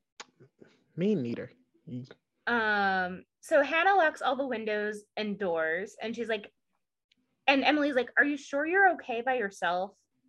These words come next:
Speaker 2: Are you sure you don't want Mona to come over?" And she's like, "Mona and I are fighting, no." And then Caleb is,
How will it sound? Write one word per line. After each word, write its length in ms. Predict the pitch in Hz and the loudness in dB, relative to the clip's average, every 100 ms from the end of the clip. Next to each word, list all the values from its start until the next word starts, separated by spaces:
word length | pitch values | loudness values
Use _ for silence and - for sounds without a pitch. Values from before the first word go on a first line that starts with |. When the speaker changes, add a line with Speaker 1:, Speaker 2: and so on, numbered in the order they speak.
| _ | _
Speaker 2:
Are 60 | 220 | 0
you 100 | 226 | 0
sure 120 | 269 | -2
you 60 | 294 | -4
don't 100 | 247 | 0
want 160 | 208 208 | 0 0
Mona 260 | 269 294 | -2 0
to 80 | 294 | -2
come 160 | 285 262 | -2 -2
over?" 260 | 254 262 | 0 2
And 120 | 240 | 2
she's 120 | 240 226 | -2 -6
like, 140 | 220 _ 220 | -8 _ -8
"Mona 260 | 214 214 | -4 -2
and 120 | 202 | 0
I 60 | 180 | 0
are 180 | 156 160 | 0 -2
fighting, 340 | 92 - 82 180 | -6 -8 -12 -12
no." 120 | 92 71 _ _ _ _ _ _ | -12 -12 _ _ _ _ _ _
And 120 | 240 277 | -2 0
then 140 | 233 | 0
Caleb 400 | - 359 370 247 | 0 2 2 0
is, 260 | 269 - | -4 -10